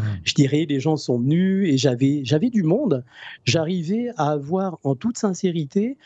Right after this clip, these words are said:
j'avais douze personnes par jour, hein, que je recevais.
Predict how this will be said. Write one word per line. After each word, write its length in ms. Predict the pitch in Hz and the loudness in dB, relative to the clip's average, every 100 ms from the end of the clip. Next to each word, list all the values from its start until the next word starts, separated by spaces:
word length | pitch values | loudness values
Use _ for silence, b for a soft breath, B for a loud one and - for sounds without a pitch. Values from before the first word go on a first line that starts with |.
| B - | B 0
j'avais 240 | 139 139 | 0 2
douze 200 | 127 180 | -4 -6
personnes 380 | - 165 - 156 | -4 -2 0 -2
par 180 | 147 139 | -2 -2
jour, 200 | 131 127 | 0 -2
hein, 140 | 117 - _ - | -4 -12 _ -2
que 140 | 180 165 | 0 2
je 140 | 175 | 0
recevais. 600 | 139 180 - 175 139 | 2 0 0 0 2